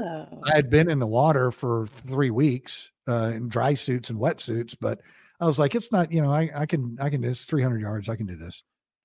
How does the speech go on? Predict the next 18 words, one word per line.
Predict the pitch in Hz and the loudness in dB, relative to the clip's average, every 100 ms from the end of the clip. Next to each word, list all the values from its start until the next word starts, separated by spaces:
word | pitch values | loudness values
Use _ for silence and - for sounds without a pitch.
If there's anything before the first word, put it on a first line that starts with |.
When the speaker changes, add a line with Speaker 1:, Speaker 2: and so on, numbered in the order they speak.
| _ _ _ _ _ _ _ | _ _ _ _ _ _ _
Speaker 2:
So | - - 151 143 139 135 | 0 6 8 8 6 4
I | 135 139 135 131 | 4 6 6 4
step | 123 - 156 147 175 | 2 2 6 6 10
off | 180 160 | 10 10
into | 151 160 | 8 8
the | 160 | 8
water | 127 127 131 | 10 10 8
and | 127 | 4
I | |
start | 113 - 135 | 2 2 0
walking | 120 135 143 143 131 127 | 2 4 4 2 -4 0
out | 156 143 127 - | 2 4 2 0
on | 127 127 127 | -2 0 2
that. | 120 117 120 _ _ | 2 0 -4 _ _
You | 147 | -2
can | 156 156 | 2 0
see | - - 233 247 139 135 | -2 -2 2 4 2 0
that | 131 | 0